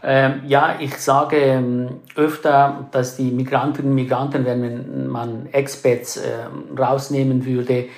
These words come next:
äh, die bilden den Unterschicht unserer Gesellschaft. Das ist eine Realität. Also, ähm,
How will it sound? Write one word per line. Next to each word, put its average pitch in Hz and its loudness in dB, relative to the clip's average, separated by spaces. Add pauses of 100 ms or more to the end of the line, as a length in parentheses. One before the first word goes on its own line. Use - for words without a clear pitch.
(240)
äh, - -6
die 151 -4
bilden 147 2
den 131 2
Unterschicht 143 2
unserer 135 4
Gesellschaft. 123 -2 (260)
Das 117 -2
ist 127 -2
eine 113 -2 (280)
Realität. 123 0
Also, 104 -10 (500)
ähm, 123 -8